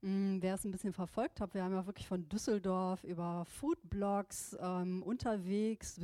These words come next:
Literatur und Bücher. Wir hatten zuletzt Krankheit und Gesundheit, ähm, Lifestyle und Mode. Also die Themen, äh, gehen uns, glaub ich, überhaupt nicht aus. Und es waren jetzt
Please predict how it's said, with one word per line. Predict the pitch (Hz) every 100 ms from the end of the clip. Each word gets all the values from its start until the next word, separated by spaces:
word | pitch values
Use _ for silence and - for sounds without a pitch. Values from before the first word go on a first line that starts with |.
| 180
Literatur | 202 - - 220 - 226
und | 202 185
Bücher. | 175 208 196 - 196 190 190
Wir | 214 190
hatten | 208 -
zuletzt | 220 214 208 -
Krankheit | - 226 - 214
und | 190 208
Gesundheit, | 226 185 190 202 208 185 185 180 - - - - - -
ähm, | 208 214 208
Lifestyle | 208 254 254 - 214 202
und | 196 -
Mode. | 190 214 233 214 202 196
Also | 175 175 185 180 180
die | 180 180
Themen, | - 202 202 202 196 190
äh, | 170 175 170
gehen | 175 233
uns, | 190
glaub | - 175
ich, | 175 -
überhaupt | 180 175 -
nicht | 190 -
aus. | 170 214 - - - - - - -
Und | 196 196
es | 185
waren | 190 233
jetzt | 233 214 -